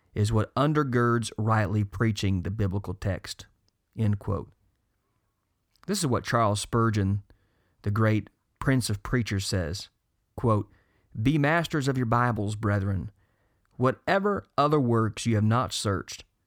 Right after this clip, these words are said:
then search them, but be at home with the writings of the prophets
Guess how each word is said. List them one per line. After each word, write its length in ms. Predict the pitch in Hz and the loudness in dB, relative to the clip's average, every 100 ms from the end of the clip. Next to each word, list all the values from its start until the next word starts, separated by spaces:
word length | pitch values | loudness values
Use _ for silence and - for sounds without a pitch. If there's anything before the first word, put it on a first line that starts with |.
| _ - | _ 0
then 160 | 113 | 2
search 360 | 110 123 113 - | 2 0 0 -2
them, 340 | 107 82 113 - _ _ _ - | -4 -4 -8 -14 _ _ _ -4
but 200 | 107 107 | -2 0
be 160 | 135 | 0
at 140 | 117 113 | -2 -2
home 360 | 127 143 143 | -2 0 0
with 160 | 127 113 | 0 0
the 120 | 113 | 0
writings 520 | 110 110 110 110 110 | 2 2 2 2 2
of 100 | 107 | 0
the 60 | 104 | -2
prophets 680 | 101 104 101 - 92 - | -2 -2 -2 -4 -6 -8